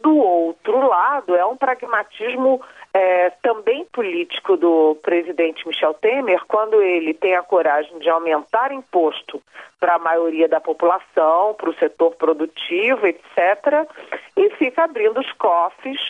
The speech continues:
para os companheiros no Congresso, né? Porque com a votação aí na,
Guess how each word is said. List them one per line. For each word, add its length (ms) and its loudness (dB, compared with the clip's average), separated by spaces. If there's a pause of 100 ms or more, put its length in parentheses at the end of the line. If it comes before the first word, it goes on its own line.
(400)
para 460 0
os 140 -10
companheiros 800 0
no 120 0
Congresso, 720 0
né? 220 0 (100)
Porque 480 0 (340)
com 280 2
a 520 0
votação 720 0
aí 300 -2
na, 260 -2